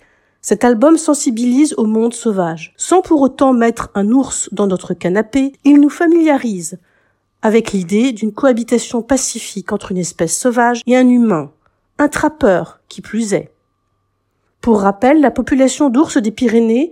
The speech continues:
est la seconde plus petite par la taille en Europe, classée en danger critique ou encore en état de conservation défavorable inadéquat, soit les critères les plus bas dans l'échelle de la conservation des espèces.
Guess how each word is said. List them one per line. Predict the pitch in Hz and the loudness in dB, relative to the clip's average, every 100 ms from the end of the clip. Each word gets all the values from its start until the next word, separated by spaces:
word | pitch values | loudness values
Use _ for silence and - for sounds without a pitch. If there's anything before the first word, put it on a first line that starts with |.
| - | -2
est | |
la | 226 | -2
seconde | 240 - 302 262 262 233 | 0 0 -2 0 0 -2
plus | - 311 | -4 -2
petite | 294 - 262 - | -2 -4 -8 -6
par | - 262 | -4 -2
la | 220 | -2
taille | - 233 233 | -2 0 0
en | 233 | 0
Europe, | 220 190 165 - - _ _ _ _ | -2 -2 -4 -6 -18 _ _ _ _
classée | - 226 - - 240 254 | -2 0 0 -2 -2 -2
en | 196 | -2
danger | 190 247 269 | 0 0 0
critique | 277 - - - 269 - - | -4 -8 -10 -8 -8 -10 -6
ou | 233 | 0
encore | 247 240 330 294 | 0 2 2 2
en | |
état | 247 254 | 0 0
de | 240 | -2
conservation | 226 240 - 226 220 214 - 277 269 | -2 -6 -2 -2 -2 -4 -2 -4 -4
défavorable | 175 277 - 269 233 247 240 240 262 262 | -2 -2 0 0 2 2 2 0 -2 -2
inadéquat, | 254 254 220 - - 165 156 _ _ _ _ | 0 0 -2 -6 -4 -4 -4 _ _ _ _
soit | - - 233 | -10 -2 0
les | 254 | 0
critères | 247 - - 220 | -2 -8 -4 -2
les | 226 233 | -2 -4
plus | - | -4
bas | 214 190 208 - - | 0 2 0 -2 0
dans | 285 | 2
l'échelle | 285 247 - 240 233 | 4 0 0 0 2
de | |
la | 208 | 0
conservation | 208 240 - 226 202 - 240 | -2 -6 -2 -2 -2 -4 -6
des | 214 196 | -4 -4
espèces. | 190 - - 147 160 - - | -2 -4 -4 -4 -2 -4 -6